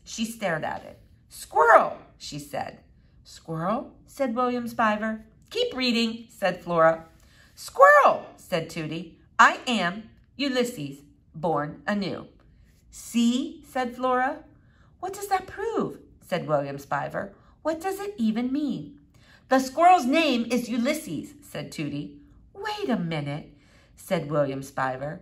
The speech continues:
"Are you positing that the squirrel typed those words?" "Positing?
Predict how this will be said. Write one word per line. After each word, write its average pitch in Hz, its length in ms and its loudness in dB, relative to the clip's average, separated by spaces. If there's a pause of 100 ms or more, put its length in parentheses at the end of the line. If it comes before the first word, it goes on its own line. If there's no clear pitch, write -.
(140)
"Are 226 80 0
you 339 260 -4
positing 294 760 -2
that 190 160 -4
the 185 80 -8
squirrel 208 640 2 (240)
typed 196 360 -4
those 165 220 -4
words?" 160 460 -4 (480)
"Positing? 381 460 -8